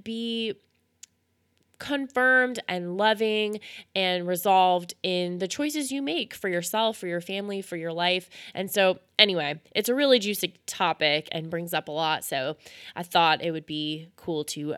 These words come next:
bring it back for you, a, uh, oldie but a goodie. So reactions to home birth from fa-, friends, family, strangers, et cetera, and how to deal with it in a loving, powerful way. So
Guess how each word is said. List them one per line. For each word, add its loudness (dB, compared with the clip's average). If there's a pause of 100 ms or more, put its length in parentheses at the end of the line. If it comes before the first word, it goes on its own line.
bring -4
it -8
back -10
for -6
you, -4
a, -8
uh, -4 (140)
oldie -4
but 0
a 0
goodie. -2 (300)
So 6
reactions 0
to -10
home 0
birth 4
from -4
fa-, 0 (600)
friends, 6 (180)
family, -2 (300)
strangers, 2
et -10
cetera, 2
and -10
how -4
to -4
deal -6
with -8
it -4
in -8
a -8
loving, -2 (280)
powerful -4
way. -2 (300)
So 2